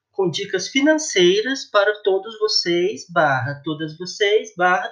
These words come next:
todos vocês. Pessoal,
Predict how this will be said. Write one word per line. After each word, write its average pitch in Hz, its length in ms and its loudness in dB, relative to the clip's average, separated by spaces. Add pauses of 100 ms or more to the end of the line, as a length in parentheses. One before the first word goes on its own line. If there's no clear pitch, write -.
todos 180 320 -2 (240)
vocês. 131 680 -4 (1080)
Pessoal, 349 640 0